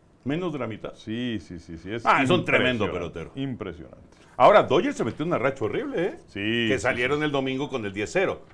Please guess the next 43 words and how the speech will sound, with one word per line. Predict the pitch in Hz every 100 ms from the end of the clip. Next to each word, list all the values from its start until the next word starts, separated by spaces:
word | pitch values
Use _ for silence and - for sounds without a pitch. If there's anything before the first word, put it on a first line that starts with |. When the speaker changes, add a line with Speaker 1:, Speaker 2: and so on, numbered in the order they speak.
| -
Speaker 1:
con, | 135 -
con | 107
ese | 104 110
home | 85 98
run | 110
de | 117
Ohtani. | - 196 143 - - - -
Pero, | 127 131 104 - - - - - - _ _ -
<coughs> | - - 427 170
perdón, |
Speaker 2:
Pero | 160 131 160 135 -
Speaker 1:
se | 170
habían | 156 208
metido | 156 175
en | 180
una | 143
muy | 127 220
mala | 131 131
racha. | 85 160 - 98 -
Speaker 2:
Han | 127 131
perdido | 143 147 143
siete | 143 147 139
de |
los | 107
últimos | 131 131 131
diez | 143 131 110 117
Speaker 1:
Ujú. | 117 156
Speaker 2:
hasta | 92 82
este | 82 - 90 78 69 67
domingo. | 123 190 143 180 - - - - - -
Y | 104 117
además | 110 139 180
apenas | 160 160
están, | 143 151
apenas, | 127 135 131 117
eh, | 110 104
están | 101 123 127 110
dos | 175 190
juegos | 185 190 -
por | 135
encima | 117 160
de | 135
quinientos. | 147 143 117 87 214 -